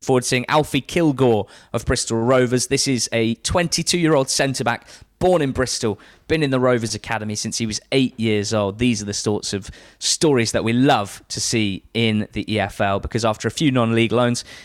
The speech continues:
he was straight into the heart of a three-man defence last season and looked every bit the modern defender, really aggressive and, and, and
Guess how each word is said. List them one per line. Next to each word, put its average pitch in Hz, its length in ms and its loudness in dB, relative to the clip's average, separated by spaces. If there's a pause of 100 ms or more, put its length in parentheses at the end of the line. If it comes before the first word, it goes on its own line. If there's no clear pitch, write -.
he 120 80 -4
was 101 100 -2
straight 151 440 0
into 113 200 -4
the 110 120 -2
heart 113 260 -2
of 107 80 -6
a - 20 -4
three-man 107 460 0
defence 104 400 -4
last 101 240 -2
season 101 480 -2
and 107 160 -2
looked - 260 -2 (300)
every 139 260 2
bit 135 220 0
the 117 80 0
modern 113 400 0
defender, 117 680 0
really 127 320 2
aggressive 117 480 0
and, 110 160 0
and, 110 160 -2 (120)
and 107 200 -2